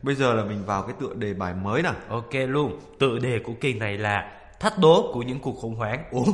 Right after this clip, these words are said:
Speaker 2: sao nó y chang như tuần trước vậy?
Speaker 1: <laughs> Khủng hoảng tiếp à?
Speaker 2: À, tiếp theo hả?
Speaker 1: Nhưng mà tôi nghĩ đây á, không có phải là cuộc khủng hoảng mà là thách đố trong lúc gặp khủng hoảng.
Speaker 2: Vậy thì bài này sẽ đi vào cụ thể là chúng ta phải đối diện với những thách đố đó như thế nào nhé.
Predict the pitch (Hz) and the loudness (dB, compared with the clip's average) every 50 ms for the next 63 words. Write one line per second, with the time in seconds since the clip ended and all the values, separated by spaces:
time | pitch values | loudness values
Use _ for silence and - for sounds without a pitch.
0 | - - - - - - 165 180 175 - 202 - - 175 175 170 175 156 156 165 | 2 -2 -10 -14 -4 -2 0 4 4 4 4 6 4 6 6 6 4 4 2 2
1 | 151 139 123 180 208 233 190 147 123 131 151 262 - - - - - 233 247 233 | 2 2 4 4 4 4 4 2 2 2 0 -2 -6 -8 -10 -14 -12 -8 -6 -6
2 | 180 - - - 127 110 98 107 110 92 95 95 147 170 180 147 - 104 107 98 | -6 -6 -8 -8 -6 -6 -4 -4 -4 -4 -2 0 2 2 2 2 0 -4 -2 -2
3 | 117 123 123 - 233 - 160 165 147 147 143 143 123 127 127 127 131 135 139 127 | -2 -2 -2 -2 -4 -4 0 2 2 4 2 2 2 0 0 -2 -2 -4 -4 -4
4 | - 135 131 135 147 156 170 160 - - - - - - - 151 156 165 160 160 | -2 -2 -6 -6 -6 -6 -8 -10 -12 -18 -20 -20 -20 -16 -6 -2 -2 0 0 0
5 | 160 165 160 - - 143 147 - 170 - - 85 87 90 87 - - - 104 - | -4 -6 -8 -12 -14 -14 -12 -12 -12 -10 -10 -8 -8 -10 -12 -12 -8 -10 -10 -10
6 | - - - 113 95 101 117 92 - - - - - - - - - - - 104 | -10 -12 -10 -10 -4 -2 -4 -4 -4 -6 -14 -18 -20 -20 -20 -20 -20 -18 -10 -8
7 | 95 90 87 87 90 - - 185 202 196 - 147 143 127 135 165 175 165 147 127 | -6 -6 -6 -8 -10 -8 -8 -8 -8 -8 -6 -4 -4 -2 -2 -4 -4 -6 -8 -8
8 | 127 147 165 - - - 117 101 - - - 107 87 - 98 92 80 - - - | -8 -10 -10 -12 -10 -8 -8 -8 -8 -8 -8 -8 -8 -6 -8 -8 -10 -10 -14 -20
9 | - - - - 117 110 117 120 110 113 110 107 107 98 - 117 117 127 135 147 | -20 -20 -14 -10 -8 -6 -6 -4 -2 -2 -2 -2 -4 -6 -8 -8 -4 -4 -2 -2
10 | 135 113 113 101 95 95 - 117 107 107 110 - 110 113 104 123 151 143 - 131 | -2 -2 -2 -2 -2 -4 -6 -6 -6 -6 -8 -8 -8 -8 -6 -6 -6 -6 -8 -8
11 | 131 147 151 139 - 110 104 151 143 170 208 190 151 135 110 90 80 - 110 127 | -8 -8 -8 -8 -6 -6 -4 -2 -2 -2 -2 -2 -2 -2 -4 -4 -4 -8 -6 -6
12 | 143 135 107 101 - - 160 - 151 127 131 143 147 156 156 151 127 - 139 147 | -6 -6 -8 -8 -8 -8 -8 -6 -4 -4 -4 -4 -4 -4 -4 -6 -6 -6 -8 -6
13 | 143 131 107 98 101 123 147 | -4 -4 -4 -2 -4 -4 -6